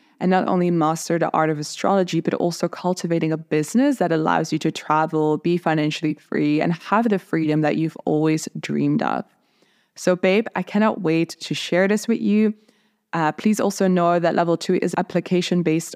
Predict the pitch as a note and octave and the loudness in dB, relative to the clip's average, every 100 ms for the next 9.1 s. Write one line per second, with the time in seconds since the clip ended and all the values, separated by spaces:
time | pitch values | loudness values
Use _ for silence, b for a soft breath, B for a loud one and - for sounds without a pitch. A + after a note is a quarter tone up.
0 | - E3 F#3 G#3+ A3 F#3 E3 F3 F3+ F3+ | -4 0 2 2 2 0 0 0 0 -4
1 | - E3 D#3+ D#3+ D#3+ D#3 D#3 D3+ D3 D3+ | -2 -2 -2 0 0 0 0 0 0 -2
2 | D3 - F#3 E3+ F3 D#3+ D3+ E3+ F3 F3+ | -6 0 2 2 0 -2 -2 0 0 0
3 | G3+ F#3+ F#3+ b b b b - D#3+ F3 | 0 0 -2 b b b b -2 0 2
4 | F#3+ G3 - G#3+ G#3+ G3 - - G#3+ F3+ | 2 0 2 0 0 -2 -2 0 2 2
5 | E3+ E3 E3 - F3 - D#3 D#3 - D#3+ | 0 0 -2 -2 -8 -2 2 2 0 -2
6 | D3 D3+ - _ _ D3+ D#3 D3 F2+ F#2 | -2 -2 -10 _ _ -4 -2 0 2 2
7 | F#2 - b b b - F3+ - C4 C#4 | 0 -4 b b b -2 -2 -2 0 2
8 | A#3+ G#3+ A3 F3 F3 F3 - - D#3+ D#3 | 2 2 2 2 2 2 -2 -2 -2 -2
9 | - | -6